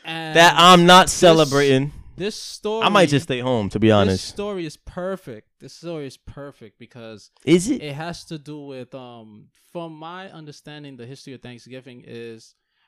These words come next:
Speaker 1: when they technically eradicated,
Speaker 2: Genocided my
Speaker 1: eradicated
Speaker 2: ancestors, Native
Speaker 1: majority
Speaker 2: Americans.
Speaker 1: of the Indians in a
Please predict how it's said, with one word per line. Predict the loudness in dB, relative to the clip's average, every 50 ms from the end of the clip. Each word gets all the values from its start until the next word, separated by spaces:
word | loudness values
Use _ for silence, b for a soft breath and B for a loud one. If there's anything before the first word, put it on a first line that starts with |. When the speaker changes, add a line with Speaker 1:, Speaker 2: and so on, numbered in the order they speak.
| _ _
Speaker 1:
when | -18 -16 -16 -16 -16 -16
they | -16 -14 -14 -14 -16 -16 _ _ _ _ _ _ _ _ _ _ _ _ _
technically | _ -16 -16 -16 _ -20 -20 -20 -20 -20 -18 -16 -14
eradicated, | -14 -6 0 2 2 4 4
Speaker 2:
Genocided | 2 2 2 4 4 4 4 4 4 2 0 -2 -8 _ -6
my | 0 2 2 4 2 2
Speaker 1:
eradicated | 2 0 0
Speaker 2:
ancestors, | 0 0 0 -2 -2 -2 -2 -4 -6 -6 -6 -4
Native | -2 0 0 0 0 0
Speaker 1:
majority | 0 2 0 0 0 -2
Speaker 2:
Americans. | -6 -6 -6 -6 -10 -12 -16 -18
Speaker 1:
of | -20 -20 -20 -20 -20 _ _
the | _ -20 -20
Indians | -20 -20 -20 -20 -20 -20 -20 -20 -20 -20
in | _ -20 -20 -20
a | -20 -20